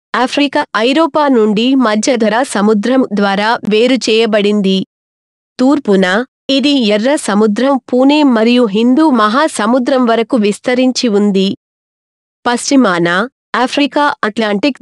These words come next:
మహాసముద్రం చుట్టూ ఉంది. ఆఫ్రికా యొక్క భౌతిక లక్షణాలు, ఎడారులు, నీటి వనరులు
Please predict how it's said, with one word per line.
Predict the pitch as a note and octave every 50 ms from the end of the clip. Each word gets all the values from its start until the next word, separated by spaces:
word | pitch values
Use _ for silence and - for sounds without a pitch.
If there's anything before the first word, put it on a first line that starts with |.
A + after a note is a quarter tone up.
| A3 G3+
మహాసముద్రం | G3 G3+ A#3+ C4 B3+ - A3+ G#3 A3+ B3 C4 A#3+ C#4+ C4+ B3+ A#3+ G#3
చుట్టూ | D4+ D4 A#3+ - D4+ D4 D4 B3+ A#3
ఉంది. | A3 G#3+ G#3+ G3 F#3+ F#3+ G3 - _ _ _ _ _ _ _ _ _ _ _ -
ఆఫ్రికా | A#3 B3+ C#4 - - E4+ E4 - D#4+ D4+ D4
యొక్క | C#4 B3+ A3 - - C4+
భౌతిక | B3 G#3 G3 G3+ G#3+ B3 - D4 - C4+
లక్షణాలు, | B3 A3+ G#3+ G3 - - B3 A3+ G#3+ G3+ G3+ G3+ G3 G3 F3+ - _ - - G#3+ G#3
ఎడారులు, | G#3 G#3+ G#3+ G#3 G#3 G3+ G3+ G#3 A3+ C4+ D4 - _ _ _ B3+
నీటి | C4+ D4 E4+ E4+ - F4
వనరులు | C#4+ B3 A#3 A3+ A#3 A3+ A3 G#3+ G#3 G#3+